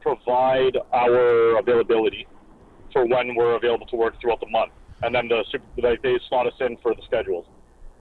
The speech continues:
Um, recently, when I s-, I've been there five and a half years. When I started, we did not have any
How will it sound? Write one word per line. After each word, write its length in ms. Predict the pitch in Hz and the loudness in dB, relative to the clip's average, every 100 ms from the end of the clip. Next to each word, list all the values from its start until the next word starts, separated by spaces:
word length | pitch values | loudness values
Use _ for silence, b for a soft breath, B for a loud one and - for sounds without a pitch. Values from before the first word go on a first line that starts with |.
| - - - | -20 -20 -4
Um, 500 | - 113 117 113 113 110 - - - - | 0 2 2 -2 -8 -20 -20 -20 -18 -2
recently, 760 | 190 190 190 180 175 175 - - - | -2 0 0 0 -2 -4 -8 -18 -6
when 160 | 147 | -2
I 80 | 180 | -2
s-, 60 | 190 - | -4 -2
I've 160 | 165 185 | -2 0
been 100 | 190 | 0
there 120 | 185 | 0
five 200 | 175 165 | 0 0
and 80 | 160 | 0
a 40 | |
half 160 | 143 143 143 | -2 -4 -2
years. 220 | 139 113 | -2 0
When 120 | 120 | 0
I 120 | 143 160 | 0 -2
started, 420 | - 151 151 143 123 | 0 0 0 -4 -8
we 100 | 135 | -4
did 160 | 139 | -2
not 180 | 131 127 | 0 0
have 220 | 131 123 | 0 0
any 560 | 131 127 127 127 123 | -4 -4 -6 -8 -8